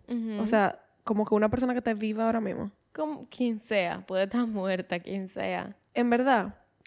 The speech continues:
Speaker 2: D H, me pusiste a pensar de que full. Uy, se me, yo estoy como
Speaker 1: En blanco.
Speaker 2: en blanco, pero es que yo estaba pensando, ok, lo que yo iba a decir iba a ser demasiado ridículo, pero en verdad,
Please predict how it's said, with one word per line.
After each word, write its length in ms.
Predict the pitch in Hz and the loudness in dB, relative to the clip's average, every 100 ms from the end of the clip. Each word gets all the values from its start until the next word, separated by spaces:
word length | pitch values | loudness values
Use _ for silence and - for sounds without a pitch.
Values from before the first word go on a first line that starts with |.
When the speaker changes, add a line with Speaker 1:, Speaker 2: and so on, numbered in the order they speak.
| _ | _
Speaker 2:
D 120 | 202 | -4
H, 160 | 214 202 | -2 0
me 100 | 196 | 0
pusiste 260 | 196 202 196 | 0 0 0
a 60 | |
pensar 300 | 220 220 226 | 0 -2 -2
de 100 | 220 | -4
que 120 | 214 | -4
full. 380 | 202 - 185 185 190 _ _ _ - | -6 -2 -2 -2 -6 _ _ _ -2
Uy, 380 | 320 339 339 320 | 2 4 4 2
se 100 | 277 | 0
me, 120 | 262 247 _ | -2 -2 _
yo 180 | 208 247 | 0 2
estoy 160 | 285 | 2
como 500 | 285 277 262 226 98 - _ - | 2 0 2 0 -4 -10 _ -6
Speaker 1:
En 180 | 208 | -4
blanco. 460 | 202 208 185 170 160 | 2 4 4 0 -2
Speaker 2:
en 160 | 240 233 | 2 4
blanco, 540 | 214 214 226 214 208 | 6 4 2 0 -2
pero 720 | - 226 226 220 220 208 - _ _ | 2 2 4 4 2 0 -2 _ _
es 120 | 262 | 0
que 80 | 294 | 2
yo 80 | 269 | 2
estaba 300 | 277 277 269 | 4 4 4
pensando, 480 | 311 247 208 202 | 2 4 2 0
ok, 120 | 220 208 214 | -2 -2 0
lo 140 | 208 | 0
que 80 | 220 | 0
yo 100 | 214 | 0
iba 60 | 269 | 0
a 20 | |
decir 240 | 269 220 | -2 -2
iba 100 | 196 | -4
a 40 | 202 | -4
ser 160 | 220 | -6
demasiado 320 | 214 208 214 | -8 -8 -10
ridículo, 540 | 202 202 202 202 185 185 | -8 -6 -8 -6 -6 -4
pero 160 | 196 196 | -4 -2
en 100 | 196 | -2
verdad, 680 | 190 185 185 196 202 - | -4 -4 -4 -4 -4 -6